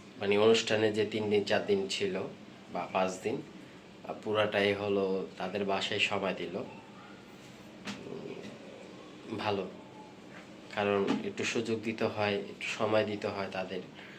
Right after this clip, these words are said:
কারণ তাদের বাসায় আত্মীয় স্বজন আছে, অনেক দিন পর দেখা হয়েছে। তো এই ছিল বিষয়। তো চলেন একসাথে যাই আপুদের বাসায়, তাদের সাথে একটু দেখা করি, তারাও চলে যাবে।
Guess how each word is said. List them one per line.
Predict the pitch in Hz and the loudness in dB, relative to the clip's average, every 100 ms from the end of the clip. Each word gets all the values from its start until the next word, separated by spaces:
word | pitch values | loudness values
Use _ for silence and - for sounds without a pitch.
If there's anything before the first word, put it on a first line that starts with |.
| - - | -10 -2
কারণ | 104 | 0
তাদের | 95 95 98 | 2 0 2
বাসায় | 98 92 98 | 0 0 -2
আত্মীয় | 92 - 98 | -4 -4 -4
স্বজন | 95 98 95 | -2 0 0
আছে, | 92 - | 0 -2
অনেক | 95 95 92 | -4 -4 -4
দিন | 98 92 | -4 -2
পর | 98 95 - | 0 0 0
দেখা | 95 95 | -2 -2
হয়েছে। | 95 98 - 87 - - - - - - - - - | -4 -4 -6 -8 -10 -14 -20 -20 -20 -20 -20 -18 -6
তো | 104 | -2
এই | 104 | 0
ছিল | - 104 95 | 0 0 0
বিষয়। | 98 - 104 101 147 - - - - - - - - - - | 0 0 -2 -4 -6 -14 -18 -20 -20 -20 -20 -20 -20 -14 0
তো | 110 104 101 - - - | 2 2 0 -10 -12 0
চলেন | 117 110 110 | 4 4 4
একসাথে | 107 107 104 107 | 2 0 -4 -2
যাই | 101 98 101 - - - - - - - - | 0 2 0 -4 -16 -20 -20 -20 -20 -14 -6
আপুদের | 98 101 101 98 | -2 0 2 2
বাসায়, | 98 92 110 120 - - - - - - - - - | 2 0 -2 -4 -6 -16 -18 -20 -18 -18 -18 -12 -4
তাদের | 98 95 | -2 0
সাথে | - 101 | -2 -4
একটু | 98 98 | -4 -2
দেখা | 92 92 107 101 | -2 -2 -2 -2
করি, | 98 135 156 - | -4 -4 -4 0
তারাও | 101 113 | 2 2
চলে | 120 113 104 | 0 0 2
যাবে। | 98 92 | 0 0